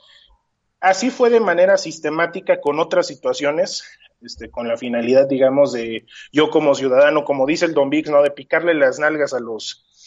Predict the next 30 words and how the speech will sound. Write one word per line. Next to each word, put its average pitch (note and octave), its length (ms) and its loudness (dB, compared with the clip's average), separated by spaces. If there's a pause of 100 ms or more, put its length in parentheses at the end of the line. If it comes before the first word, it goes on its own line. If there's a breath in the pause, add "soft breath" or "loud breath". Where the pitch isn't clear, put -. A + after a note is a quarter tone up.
(260 loud breath)
a B2 100 0
los A#2+ 220 -4
legisladores, C3 800 2
a C3 80 2
nuestros B2+ 340 -10
representantes, D#3 1000 -4
y D3 640 2
pues - 500 -2
esa, G#3+ 520 4 (100)
esa, F#3 420 -4 (240)
ahora F3+ 240 4
sí G3+ 140 -6
que A#3 80 -8
ese A3 160 -2
valemadrismo C#3+ 840 0
que, B2+ 420 -6
que B2 140 -6
muchos, C#3+ 580 -4
ahora C#3+ 200 6
sí D#3+ 100 -4
que D#3 120 -2
mis B2 200 -4
legisladores B2 600 0
presentaron. B2 640 0 (520 loud breath)
¿Por F3+ 140 2
qué? F#3+ 140 2
Porque D3+ 300 0
a C#3 100 8
lo C#3 100 2
mejor, D#3 560 0